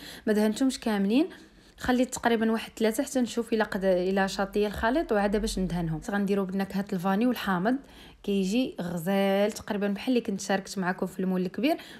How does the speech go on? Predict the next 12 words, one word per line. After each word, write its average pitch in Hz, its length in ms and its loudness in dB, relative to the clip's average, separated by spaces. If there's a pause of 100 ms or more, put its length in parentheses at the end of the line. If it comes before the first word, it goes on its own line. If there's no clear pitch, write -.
(440)
غير 214 140 2
هو 233 140 4
مختلف 233 500 0
عليه 190 180 2
في - 100 -6
الكريمه، 190 680 0
وفي 208 280 -2 (360)
هذا 190 220 2
كان 180 540 -2 (100)
كيك 240 380 2 (640)
هذا 202 420 4
بسبوسه. 180 540 -2